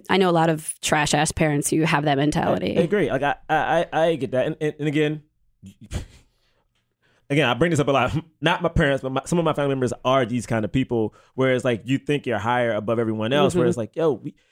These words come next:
Speaker 2: it could happen. Any, this literally ha-, could happen to anybody because at the end of the day, it's like, we could be walking down the street and have to defend, like, your partner or someone else. Like, John, I've been with you where, like, someone is attacking someone else and we have to say something. It's like, that could have ended poorly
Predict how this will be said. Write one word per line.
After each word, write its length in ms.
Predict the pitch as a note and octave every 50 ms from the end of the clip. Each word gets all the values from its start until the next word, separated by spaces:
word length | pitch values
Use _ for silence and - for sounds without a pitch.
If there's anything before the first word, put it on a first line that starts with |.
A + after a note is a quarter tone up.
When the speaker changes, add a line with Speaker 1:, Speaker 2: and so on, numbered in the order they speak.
| _ - -
Speaker 2:
it 100 | A#3+ C4+
could 100 | - C4+
happen. 240 | - C#4 C#4+ C4+ C4+
Any, 140 | D4+ C#4+ - - -
this 180 | - C4+ D4+ -
literally 200 | D4+ D4+ D4+ C4
ha-, 140 | A#3 B3 - -
could 100 | - C#3+
happen 180 | D3+ D#3 D#3+ F#3+
to 40 | A3+
anybody 220 | A#3 G#3+ G3 F3+
because 220 | - D#3 B2+ F#3+ F#3
at 100 | F3+ -
the 40 |
end 80 | F3 F3+
of 40 | D#3+
the 100 | D3+ F3+
day, 60 | F3
it's 100 | E3+ D#3+
like, 160 | D#3+ D3+ - - - _ _ _
we 200 | - D3+ G#3+ B3+
could 160 | B3+ - G#3
be 80 | G3 G3
walking 360 | C#3 C3 D#3+ E3+ E3 E3 D#3
down 180 | D3 D#3 C#3+ C#3
the 60 | B2+ A#2
street 480 | - - F#3 F#3 E3+ D3+ B2+ - _ _ _ _ _ - E2+ E2+ - -
and 120 | D3 C3+
have 160 | C#3 D#3+ D#3 -
to 80 | C#3+
defend, 520 | C3 D3 B2+ - - F3+ F3+ E3+ D#3+ B2 - _ -
like, 220 | C#3 C3 B2 -
your 100 | - A#2+ A2+
partner 600 | - C#3+ C#3+ D3 B2 C#3+ C#3 C#3 C#3 C#3+ C#3 - - - - - - - -
or 220 | E3+ F#3+ A3 A3+
someone 360 | G#3+ - G#3 F#3+ E3+ E3 D#3+
else. 80 | D#3+ C#3+
Like, 100 | D3 A#2+
John, 160 | B2+ D#3 C3
I've 120 | D3 D#3+
been 120 | C#3+ F3+ E3
with 100 | D3+ C#3
you 80 | D3+ D#3
where, 80 | C#3+ C3
like, 200 | C3 B2 A#2+ -
someone 300 | - - E3+ E3+ E3 D3+
is 100 | C#3+ A#2
attacking 300 | B2 - E3 D3+ C#3 C#3+
someone 160 | C#3 C#3 C#3+
else 100 | D#3+ D3+
and 100 | - A#2+
we 120 | B2 D#3 D3
have 120 | D3 C#3 -
to 60 | A2
say 180 | - E3 F#3 F#3+
something. 220 | - E3 C3+ C#3 C#3
It's 80 | B2
like, 180 | C#3 C3 - - _ _ _ _ -
that 200 | - E3 G#3+ A#3
could 100 | A3+ C4
have 100 | G3+ - -
ended 240 | D#3+ E3 D3 D3+ D#3
poorly 460 | E3+ A#3 C4+ C#4+ G#3 F3+ F3 F3 F#3